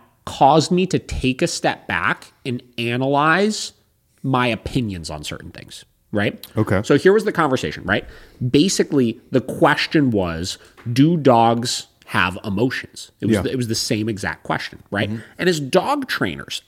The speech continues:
Speaker 1: I think one thing that we consistently say, and I think most dog trainers say this no matter what your view is on things,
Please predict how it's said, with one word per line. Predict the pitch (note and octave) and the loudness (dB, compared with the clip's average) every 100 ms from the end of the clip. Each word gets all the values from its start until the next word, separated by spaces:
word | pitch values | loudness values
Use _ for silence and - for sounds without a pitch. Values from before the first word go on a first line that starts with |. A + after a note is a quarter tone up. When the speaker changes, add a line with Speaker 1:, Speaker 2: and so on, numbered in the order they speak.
| - | -6
Speaker 1:
I | |
think | D3+ F#3+ D3 | -2 -2 0
one | A2+ C3 F#3 A3+ | 2 2 2 -2
thing | - F3 E3+ | 0 0 0
that | - | -2
we | A#2+ | -4
consistently | - G#2 - - C3+ - - C#3+ | -4 -6 -4 -2 -2 -2 -6 -6
say, | C3 - F2 A2+ - _ _ - | -6 -6 -4 -6 -8 _ _ -2
and | |
I | C#3 | -2
think | D3 G3 C#3+ | 0 0 2
most | B2+ C3+ D3 D#3 - - B2 | 2 6 6 6 0 -6 0
dog | G2 G2 G#2 | 0 0 -4
trainers | G#2+ G2+ G2 | -4 -4 -6
say | - F2+ | -6 -6
this | F2+ A2 | -6 -6
no | G2 | -4
matter | F2+ F2+ | -4 -4
what | F2+ - | -4 -4
your | F2+ | -6
view | E2+ D2 | -6 -8
is | D2 | -10
on | D#2 | -16
things, | - - - | -16 -14 -14